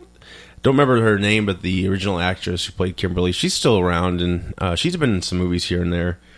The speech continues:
Uh, yeah, but, uh, that does answer the question of, like, this really does confirm a reboot, because, yeah, she's gonna be playing Kimberly, this Naomi Scott.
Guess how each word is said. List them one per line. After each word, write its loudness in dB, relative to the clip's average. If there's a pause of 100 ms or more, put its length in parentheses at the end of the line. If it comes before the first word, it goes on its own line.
(560)
Uh, 0
yeah, 2
but, -2
uh, 4
that 2
does 4
answer 2
the 0
question 0
of, -2
like, -4 (360)
this -2 (160)
really 4
does 2
confirm -2
a -2
reboot, 0 (100)
because, -2
yeah, 2
she's -4
gonna -2
be -2
playing -4
Kimberly, -2
this -4
Naomi 0
Scott. 0